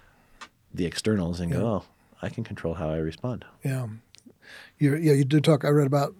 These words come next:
Speaker 2: <clears throat> I think it's in the first chapter, the, the waves,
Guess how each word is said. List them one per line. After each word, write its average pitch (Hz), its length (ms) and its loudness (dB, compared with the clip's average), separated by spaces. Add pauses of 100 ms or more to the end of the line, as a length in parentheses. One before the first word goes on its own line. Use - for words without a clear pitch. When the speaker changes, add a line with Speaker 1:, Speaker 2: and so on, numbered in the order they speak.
Speaker 2:
<clears throat> - 100 -20
I 139 840 -4
think 147 160 0
it's - 100 -2
in 143 40 0
the 127 40 -2
first 151 200 2
chapter, 131 300 0
the, 127 180 2
the 135 120 0
waves, 131 640 4